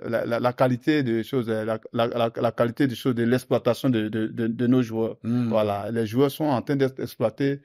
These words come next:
Speaker 2: Hmm.
Speaker 1: euh, d'une manière qualitative. C'est vrai que d'autres adversaires viendront nous apporter, euh, la réplique,
Speaker 2: Mhm.
Speaker 1: mais il faut dire que quand même, ces deux matchs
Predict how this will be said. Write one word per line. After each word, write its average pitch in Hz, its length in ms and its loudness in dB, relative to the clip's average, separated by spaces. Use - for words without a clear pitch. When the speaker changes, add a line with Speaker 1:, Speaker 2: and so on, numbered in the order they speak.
Speaker 2:
Hmm. 101 160 -10
Speaker 1:
euh, 101 140 2
d'une 131 160 2
manière 120 240 2
qualitative. 110 680 -4
C'est - 160 -2
vrai 120 300 2
que 139 240 0
d'autres 135 340 0
adversaires 123 500 0
viendront 135 680 0
nous 139 200 2
apporter, 127 540 2
euh, 110 400 0
la 117 140 -2
réplique, 139 480 -2
Speaker 2:
Mhm. 123 220 -2
Speaker 1:
mais 120 200 0
il 127 60 -2
faut 160 200 2
dire 135 220 0
que 143 120 0
quand 123 220 0
même, 135 260 2
ces 120 160 -6
deux 123 160 0
matchs 131 220 2